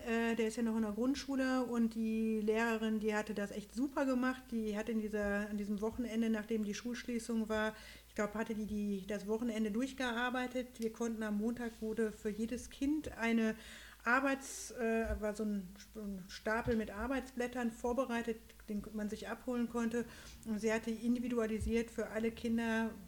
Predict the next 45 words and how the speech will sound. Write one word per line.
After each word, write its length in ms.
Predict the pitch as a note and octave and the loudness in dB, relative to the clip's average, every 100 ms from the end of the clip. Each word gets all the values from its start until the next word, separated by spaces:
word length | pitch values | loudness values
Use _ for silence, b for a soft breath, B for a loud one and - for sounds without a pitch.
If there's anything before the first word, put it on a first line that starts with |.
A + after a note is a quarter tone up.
| - A#3 | -14 2
mit 320 | A#3 C4 - | 4 4 2
Wochenplan 600 | A3+ A#3+ C4 - A#3+ A#3+ | 0 2 0 0 0 2
und 160 | G#3+ A3 | 0 0
Tagesplan 680 | A3 A3+ A3+ - G#3+ G#3+ | 0 2 0 0 -2 -2
Aufgaben 480 | F#3+ A3 - A3 A3 | -2 -6 -2 0 2
zusammengestellt. 840 | A3 G#3+ G#3+ A3 A3 - G#3 G#3 G3+ | 0 0 2 2 0 -2 -2 -2 -2
Also 140 | G#3 | -4
es 120 | G3+ | -4
war 140 | G#3 G3+ | -2 -2
der 180 | G3+ G3 G3+ B - | 0 -2 -8 B -4
absolute 560 | A3 A3+ A#3 A3+ A3 | -2 -2 -2 -4 -2
Wahnsinn. 340 | G3+ A3 A3+ G#3+ | 0 0 2 0
Die 100 | G#3+ | -2
hatte 160 | G#3 | -4
auch 100 | G3 | -8
solche 340 | G#3+ A3 A#3 G#3+ | -4 -2 0 0
Ringe 200 | A3+ A#3+ | 2 0
unter 260 | A3+ A3+ | -2 -2
den 180 | A3 G#3+ | -4 -4
Augen. 320 | G3 G#3+ A3 B B B B - | -2 -2 -2 B B B B 0
Ähm, 480 | G#3+ G#3+ G#3 G#3 - | 2 4 4 2 -2
also 140 | G#3 | -2
da 80 | G#3 | -2
ziehe 200 | - A#3 | 0 0
ich 60 | A#3 | 0
wirklich 240 | A3+ A3+ | 0 0
den 180 | A3+ G3+ | 0 0
Hut 160 | A#3 | 0
vor. 340 | - F#3 A3 - - - - - - - | 0 0 0 -2 -12 -20 -20 -20 -20 -2
Das 320 | A3+ G#3+ A3 | 2 2 4
war 140 | A3+ A3 | 4 6
von 120 | A3+ | 4
der 200 | G#3 F#3+ | 2 2
Organisation 600 | G#3+ G#3+ G#3 G#3 A#3+ A#3+ | 2 2 0 -2 0 2
her 100 | A3 | 2
total 420 | A3 G3+ G#3 G3+ | -2 -6 -2 -2
gut. 260 | G3+ B3 C4+ B B B B - | -2 -4 -6 B B B B 0
Aber 480 | G#3 A3 G#3+ G#3 G#3 | 4 4 4 2 2
was 140 | G#3 | 2
ich 120 | A3 | 0
bei 100 | A3 | 0
dem 180 | G3+ G3+ | 0 0
Kleinen 300 | G3 G#3+ A#3+ | 0 2 4
gemerkt 440 | A3+ G#3 G#3+ A3 G#3+ | 4 2 -2 -4 -4
hab, 140 | G#3 | -4